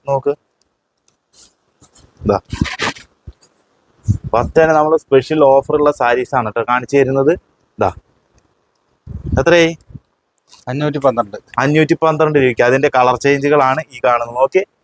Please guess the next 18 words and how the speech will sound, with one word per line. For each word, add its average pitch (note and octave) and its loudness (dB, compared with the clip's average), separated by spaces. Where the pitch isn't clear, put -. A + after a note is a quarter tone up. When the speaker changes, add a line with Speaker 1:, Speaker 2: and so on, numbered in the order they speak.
Speaker 1:
അതിന്റെ B2 2
കളർ A#2 2
ചേഞ്ച് A2+ -2
അഞ്ഞൂറ്റി D#3 -4
പന്ത്രണ്ട് D#3+ 0
രൂപയ്ക്ക് C3+ 0
വരുന്ന C3 0
സാരീസ് A#2+ 0
ആണ് A2 2
കേട്ടോ. G#2 2
അഞ്ഞൂറ്റി B2+ -2
പന്ത്രണ്ട് C#3+ 0
രൂപയ്ക്ക് C3+ 2
വരുന്ന B2 -2
സാരീസ് A#2 -2
ആണ്. C#3 2
നോക്കി, F#3+ 0
നല്ല C#3+ 4